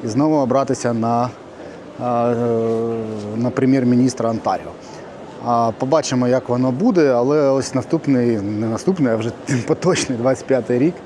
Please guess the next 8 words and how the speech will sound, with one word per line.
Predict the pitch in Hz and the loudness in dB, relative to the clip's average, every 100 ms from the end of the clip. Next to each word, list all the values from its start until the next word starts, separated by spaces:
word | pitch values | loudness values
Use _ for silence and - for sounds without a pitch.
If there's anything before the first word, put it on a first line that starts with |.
| - - - 113 | -16 -18 -12 -4
обіцяє | 107 113 147 147 | -4 0 2 4
бути | 127 135 131 | 4 2 0
дуже | 117 143 120 113 | 2 4 4 2
активним | 110 - 135 120 110 | 0 0 2 2 -2
з | |
точки | - 110 - | -4 -6 -4
зору | 113 110 113 | -2 0 0
політики. | - 123 196 190 147 139 | 0 2 2 2 0 -2